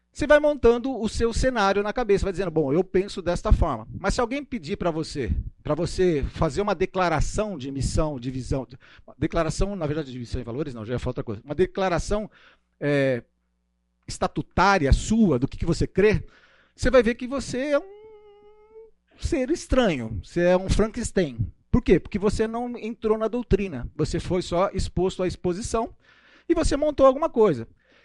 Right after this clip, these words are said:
E se você pegar o sua montagem e chegar diante de uma pessoa que é ou calvinista ou arminiano, ele vai dizer, "Peraí, tá meio bugado, isso daqui você tá falando é um conceito arminiano, isso daqui é um conceito."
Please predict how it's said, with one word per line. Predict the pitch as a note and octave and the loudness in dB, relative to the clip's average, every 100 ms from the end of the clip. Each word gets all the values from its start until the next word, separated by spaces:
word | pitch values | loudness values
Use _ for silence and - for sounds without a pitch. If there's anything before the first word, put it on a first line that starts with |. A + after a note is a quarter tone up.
| - | -4
E | |
se | - | -2
você | D4+ C#4+ | -2 -2
pegar | F4 D#4 G#3 F3+ | -2 0 2 4
o | E3 | 2
sua | - G3+ | 0 -2
montagem | A3+ A#3 F3 C#3+ B2 | -2 -2 0 0 -2
e | C3+ | -6
chegar | F3 F#3 | -2 -2
diante | D#3+ F#3+ G3 D#3+ | -4 -10 -10 -10
de | |
uma | F3+ | -6
pessoa | F#3 F#3+ - E3 C3+ | -2 -2 -2 -2 -2
que | - E3 D#3+ | -2 0 0
é | C#3 | 2
ou | F#3 A3+ | 0 0
calvinista | G#3+ F#3+ F3+ D#3+ C3 - - | 0 -2 -2 -4 -6 -6 -2
ou | F#3 | 0
arminiano, | D#3 C#3+ B2+ G#3+ F3+ B2+ | 0 -4 -4 -2 -4 -4
ele | E3 E3 | -6 -4
vai | F3 | -4
dizer, | D3 | -4
"Peraí, | E3 D#3+ A#2+ | -4 -4 -4
tá | - | -4
meio | C3+ | -6
bugado, | D3+ G#3+ C#3+ G#2+ | -6 -2 -2 -2
isso | - | -6
daqui | C3+ C3+ | -6 -6
você | - | -8
tá | D#3 | -6
falando | D#3+ D3+ D#3+ | -4 -6 -8
é | |
um | D3+ | -8
conceito | D3+ E3 E3 E3+ F3 | -6 -4 -4 -2 -4
arminiano, | E3+ F#3+ F3+ C3 | -6 -8 -8 -8
isso | A#2 | -8
daqui | D3 C#3 | -10 -10
é | |
um | E3 | -8
conceito." | F3+ E3 F3 E3+ - | -8 -4 -2 -2 -2